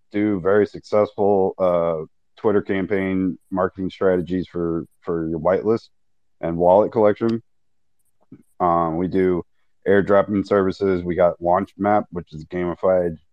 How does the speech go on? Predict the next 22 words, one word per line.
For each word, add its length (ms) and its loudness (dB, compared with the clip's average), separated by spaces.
uh, 400 -4
launch 320 -4
pad, 240 2
uh, 300 -2
which 260 -8
is 100 -10
really 320 -2
cool. 320 0
So 640 -2
obviously 420 -2
you 80 -2
have 140 -4
to 60 -16
be 100 -6
a 60 -2
Hub 120 -6
three 160 -12
user 380 0
to 80 -6
use 340 0
it, 200 -2
right? 260 -2